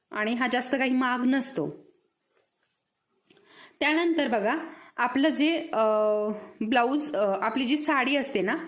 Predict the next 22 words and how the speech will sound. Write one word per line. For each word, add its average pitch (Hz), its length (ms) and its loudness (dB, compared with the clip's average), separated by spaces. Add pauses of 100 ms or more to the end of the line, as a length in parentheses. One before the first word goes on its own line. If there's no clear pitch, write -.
(320)
तर 247 140 0
साडीमध्ये 294 580 2
जे 330 140 2
ब्लाऊज 226 360 2
पीस 233 280 -4
निघतात 220 420 -2
ना, 220 140 -2 (440)
तर 233 260 0 (880)
तो 339 160 2
हा 311 180 0
ब्लाऊज 196 340 0
पीस 208 260 -4
आहे, 165 220 -4 (920)
ठीक 262 200 -6
आहे. 330 120 -4 (360)
याच्यावरतीही 302 600 2
आपण 226 340 0 (160)
वर्क 226 400 -2
अगदी 220 720 -4
सहज 320 400 -2
करू 202 220 0
शकतो. - 520 -6